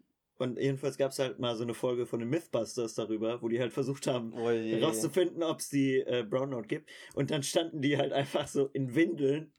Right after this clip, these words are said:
Speaker 1: <laughs> vor so Lautsprechern und haben sich dann, haben, sind einfach so das komplette Frequenzspektrum <laughs> von unten hochgegangen.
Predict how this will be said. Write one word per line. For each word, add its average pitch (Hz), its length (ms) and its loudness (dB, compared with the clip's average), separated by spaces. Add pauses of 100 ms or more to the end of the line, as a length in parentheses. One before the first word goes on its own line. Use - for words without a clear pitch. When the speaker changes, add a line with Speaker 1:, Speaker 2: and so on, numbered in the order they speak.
(140)
Speaker 1:
<laughs> - 140 -14
vor - 280 2
so 147 180 4
Lautsprechern 143 920 0 (220)
und 135 180 0
haben 160 180 0
sich 165 320 0
dann, 151 260 -2 (260)
haben, 139 200 -2
sind 147 180 0
einfach 165 280 0
so 165 140 2
das 147 180 -2
komplette 160 380 0
Frequenzspektrum 139 1120 -2 (580)
<laughs> - 540 -2
von 165 220 2
unten 160 300 4
hochgegangen. 143 640 0